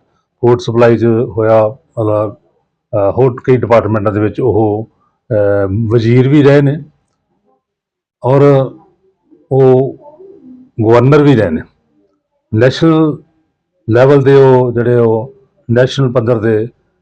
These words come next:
ਅਹ, ਐਸ ਸੀ ਕਮਿਸ਼ਨ ਦੇ ਵੀ ਉਹ ਜਿਹੜੇ ਉਹ ਚੇਅਰਮੈਨ ਰਹੇ ਨੇ। ਇਸ ਕਰਕੇ ਇਹਨੇ ਕੁਆਲੀਫਾਈਡ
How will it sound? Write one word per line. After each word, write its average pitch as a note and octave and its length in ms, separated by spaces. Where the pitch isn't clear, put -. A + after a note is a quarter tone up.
ਅਹ, A#2 40
ਐਸ A#2+ 320
ਸੀ E3 140
ਕਮਿਸ਼ਨ D3 320
ਦੇ C3+ 100
ਵੀ A#2+ 120
ਉਹ A2 160
ਜਿਹੜੇ G2+ 200
ਉਹ C#3 140
ਚੇਅਰਮੈਨ G#2+ 420
ਰਹੇ D#2 100
ਨੇ। D#2+ 120
ਇਸ C3+ 80
ਕਰਕੇ D#3 300
ਇਹਨੇ E3 160
ਕੁਆਲੀਫਾਈਡ D#3 640